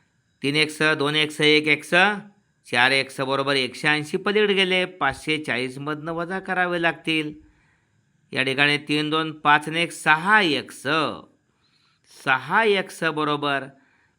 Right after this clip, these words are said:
पाचशे ऐंशीमधून एकशे ऐंशी गेले शून्य, अ, शून्यातनं शून्य गेले शून्य, चौदातून आठ गेले सहा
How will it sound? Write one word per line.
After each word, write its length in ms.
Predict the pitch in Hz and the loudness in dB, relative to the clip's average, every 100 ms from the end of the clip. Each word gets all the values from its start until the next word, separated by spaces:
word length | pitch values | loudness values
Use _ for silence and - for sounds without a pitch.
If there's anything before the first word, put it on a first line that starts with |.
| - | -2
पाचशे 480 | 131 131 - 165 170 | -2 -2 -4 -2 -2
ऐंशीमधून 840 | 127 131 127 - 147 143 135 135 | -2 -4 -8 -4 -4 -4 -8 -8
एकशे 260 | 131 123 143 | -10 -8 -4
ऐंशी 320 | 131 120 139 | -4 -6 -6
गेले 260 | 131 127 127 | -4 -4 -6
शून्य, 560 | 131 156 156 160 160 160 - _ _ _ - | -8 -10 -6 -6 -6 -8 -20 _ _ _ -12
अ, 80 | - 123 123 123 120 110 | -6 -4 -4 -4 -8 -10
शून्यातनं 400 | 135 139 147 156 | -6 -6 -6 -8
शून्य 280 | 160 156 156 | -8 -6 -4
गेले 200 | 156 156 | -2 -4
शून्य, 440 | 160 156 160 156 156 _ | -6 -6 -6 -6 -10 _
चौदातून 500 | 139 135 147 151 156 | -6 -4 -2 -2 -2
आठ 140 | 151 147 | -2 -2
गेले 220 | 139 131 | -4 -6
सहा 560 | - - 143 156 165 | -6 0 0 4 4